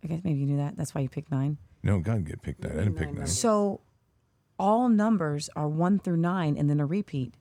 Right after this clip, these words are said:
Speaker 1: Ten
Speaker 2: Right.
Speaker 1: is one plus zero.
Speaker 2: Right.
Speaker 1: And so God's numbers are, God only has nine numbers.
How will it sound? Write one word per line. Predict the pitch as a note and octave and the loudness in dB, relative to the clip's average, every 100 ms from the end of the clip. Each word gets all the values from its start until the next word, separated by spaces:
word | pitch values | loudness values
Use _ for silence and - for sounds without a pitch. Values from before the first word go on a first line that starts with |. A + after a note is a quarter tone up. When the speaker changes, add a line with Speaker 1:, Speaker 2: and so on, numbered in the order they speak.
| - | -4
Speaker 1:
Ten | - G#3 F3+ | 0 2 2
Speaker 2:
Right. | D#3+ | 0
Speaker 1:
is | D#3 | -2
one | D3+ D#3+ D#3 C#3+ C3+ _ - | 0 2 2 0 -2 _ -8
plus | D#3 - | -8 -6
zero. | B2+ D3 E3 | -6 -6 -4
Speaker 2:
Right. | F#2 F#2+ - - _ _ - | 2 2 0 -10 _ _ 0
Speaker 1:
And | F3+ | 2
so | G#3 E3+ | 2 0
God's | - F3+ G3 F3+ | 0 0 0 0
numbers | F#3 G#3 E3+ E3 | 2 2 2 0
are, | D#3+ E3 | -2 0
God | F3+ F#3+ | 0 2
only | F#3 E3+ | 4 4
has | F3+ E3 | 2 2
nine | D#3 D3+ | 2 2
numbers. | D3 C#3+ G2+ - - | 2 0 -2 -10 -14